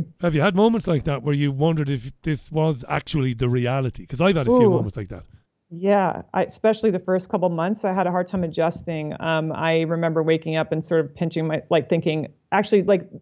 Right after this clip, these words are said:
Speaker 2: n-, not happy to wake up thinking, like, "Oh gosh, I'm back in this." You know, I had some nice dream and I'm like, "Oh, is this still happening now? Is this really, this zombie apocalypse happening?
Speaker 1: Yeah.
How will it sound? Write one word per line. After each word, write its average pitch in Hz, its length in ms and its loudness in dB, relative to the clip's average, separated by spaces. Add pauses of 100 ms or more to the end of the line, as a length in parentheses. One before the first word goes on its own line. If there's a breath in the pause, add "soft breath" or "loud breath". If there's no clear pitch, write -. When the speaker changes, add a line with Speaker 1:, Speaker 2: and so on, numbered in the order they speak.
Speaker 2:
n-, 208 220 -2
not 214 300 2
happy 208 240 0
to 196 60 2
wake 190 220 0
up 190 380 -2
thinking, 185 300 -2
like, 170 180 -4
"Oh 202 160 4
gosh, 175 320 0
I'm 175 140 -4
back 170 240 -2
in 156 140 -4
this." 170 280 -4
You 170 60 -6
know, 160 100 -2
I 156 60 0
had 156 180 -2
some 165 100 -6
nice 160 280 -4
dream 208 400 2
and 170 100 -2
I'm 170 60 -2
like, 170 200 0
"Oh, 196 200 4
is 190 140 0
this 202 120 0
still 196 220 0
happening 214 560 2
now? 240 420 4
Is - 80 0
this 208 220 2
really, 208 220 6
this 185 180 0
zombie 190 300 4
apocalypse 202 720 0
happening? 240 580 0 (180 loud breath)
Speaker 1:
Yeah. 120 240 0